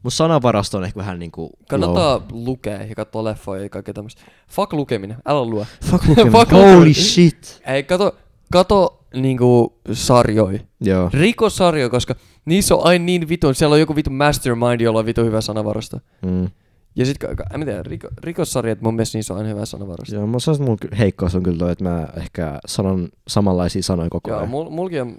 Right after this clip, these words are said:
Speaker 2: sa-, se, se kun mitä enemmän biisejä sä teet, sitten vaikeammaksi se tulee.
Speaker 1: Mm.
Speaker 2: Sitä pitää laajentaa, mut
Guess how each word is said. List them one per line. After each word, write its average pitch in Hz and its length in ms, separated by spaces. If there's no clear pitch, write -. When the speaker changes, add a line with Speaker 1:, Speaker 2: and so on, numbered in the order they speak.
Speaker 2:
sa-, - 260
se, 151 320
se 170 140
kun 160 120
mitä 165 200
enemmän 175 240
biisejä 127 300
sä 107 60
teet, 107 320
sitten 107 280
vaikeammaksi 107 400
se - 60
tulee. 104 200
Speaker 1:
Mm. 107 240
Speaker 2:
Sitä - 180
pitää 143 240
laajentaa, 110 460
mut 110 200